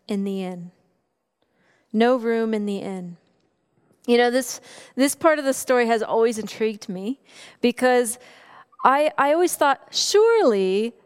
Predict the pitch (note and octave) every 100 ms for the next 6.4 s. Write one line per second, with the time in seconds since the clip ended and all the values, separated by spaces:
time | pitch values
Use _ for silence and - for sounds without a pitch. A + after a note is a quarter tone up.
0 | _ _ - - G#4+ A4+ A4 F#4 - E4
1 | E4 E4+ E4 D#4+ D4+ D4+ C4 C4 A3+ B3
2 | B3+ G3 E3+ - - F3 - - - _
3 | _ _ _ A3+ G#3+ G#3 C#4 D4 - -
4 | - - D4+ C4 C4 G#3 F#3 F#3 G3 A#3
5 | _ _ _ B3 G3+ A#3 - A3 G3+ F3+
6 | G3 E3 - E3+